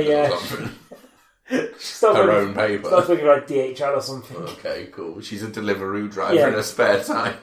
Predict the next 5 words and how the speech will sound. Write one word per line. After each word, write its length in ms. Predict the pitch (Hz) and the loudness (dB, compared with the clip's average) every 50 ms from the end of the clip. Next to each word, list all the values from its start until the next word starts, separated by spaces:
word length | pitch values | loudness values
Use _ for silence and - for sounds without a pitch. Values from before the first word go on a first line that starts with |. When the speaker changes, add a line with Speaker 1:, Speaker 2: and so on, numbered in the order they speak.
| - _ _ _ | -20 _ _ _
Speaker 2:
Um, 340 | - 208 190 190 180 175 175 - - - _ _ _ _ _ - | 2 4 6 6 6 4 0 -2 -14 -20 _ _ _ _ _ -20
Foggy 560 | - - - - - 226 208 196 185 185 175 | -20 -18 -16 -10 -2 0 0 0 0 0 -2
Nelson 480 | 170 170 165 170 - - - 165 151 | 0 0 0 0 0 -2 -6 -6 -6
is 180 | 147 143 135 - | -6 -8 -8 -6
overacted 760 | - 151 151 147 135 139 135 135 - - - 143 139 131 - | -2 0 0 0 0 -2 -4 -4 -4 -8 -8 -8 -8 -8 -8